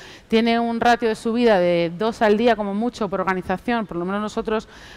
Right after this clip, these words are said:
hacemos dos al día porque hablamos con gente de Facebook y nos dijeron que más era complicado porque la gente se abruma. Pero en tu perfil personal, si configuras bien la privacidad, puedes subir cosas. Por ejemplo, yo cuando estoy,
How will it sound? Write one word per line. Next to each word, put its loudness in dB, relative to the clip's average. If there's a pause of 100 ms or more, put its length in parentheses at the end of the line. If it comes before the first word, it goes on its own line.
hacemos -4
dos -4
al 4
día 4
porque -2
hablamos -2
con -6
gente -2
de 0
Facebook -4
y -6
nos -8
dijeron -2
que 0
más 0 (400)
era 4
complicado 2
porque -4
la 0
gente -2
se 2
abruma. 0 (800)
Pero 2
en -8
tu -6
perfil -4
personal, 0
si -4 (120)
configuras -2
bien 0
la 4
privacidad, 2
puedes -2
subir -2
cosas. 2
Por -4
ejemplo, -4
yo -2
cuando -4
estoy, -4